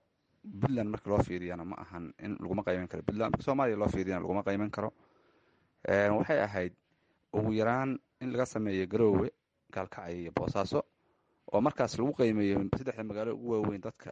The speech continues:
doorashada ka qayb galay, da-, qiyaasta laga qaato halkaas. In lala aado saddex tuulo oo yaryar, laakiin laguma qayban karo Puntland.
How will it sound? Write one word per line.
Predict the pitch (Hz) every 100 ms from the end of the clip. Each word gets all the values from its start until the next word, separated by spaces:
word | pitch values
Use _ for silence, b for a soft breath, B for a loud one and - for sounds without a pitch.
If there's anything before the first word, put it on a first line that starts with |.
| -
doorashada | 98 95 95 113
ka | -
qayb | 110 95 92
galay, | 98 123 -
da-, | 110 95
qiyaasta | 107 120 -
laga | 98 95
qaato | 87 87
halkaas. | 85 - 80 - -
In | 135
lala | 127 143 123
aado | 113 107
saddex | 131 -
tuulo | - 107 110
oo | 98
yaryar, | 98 107 -
laakiin | _ _ _ _ _ 143 143
laguma | 123 156
qayban | 147 131 131
karo | 113
Puntland. | 95 101 87